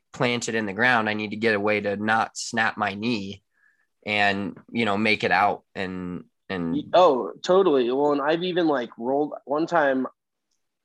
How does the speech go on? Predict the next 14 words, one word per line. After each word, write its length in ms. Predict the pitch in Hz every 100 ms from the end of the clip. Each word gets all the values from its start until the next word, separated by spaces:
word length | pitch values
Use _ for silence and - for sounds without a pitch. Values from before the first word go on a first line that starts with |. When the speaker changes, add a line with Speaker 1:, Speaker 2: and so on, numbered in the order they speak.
| -
Speaker 2:
I 80 | 147
was 160 | 131
following 480 | - 143 143 135 113
through 360 | - 147 151 131
and 160 | 117
fully, 200 | 143 139
like, 260 | 131 113 -
rolled 340 | 113 123 135
my 140 | 135 113
ankle, 340 | 123 127 120
like, 180 | 113 95
sprained 460 | - - 127 131 123
it 200 | 113 110
bad 440 | 110 113 104 101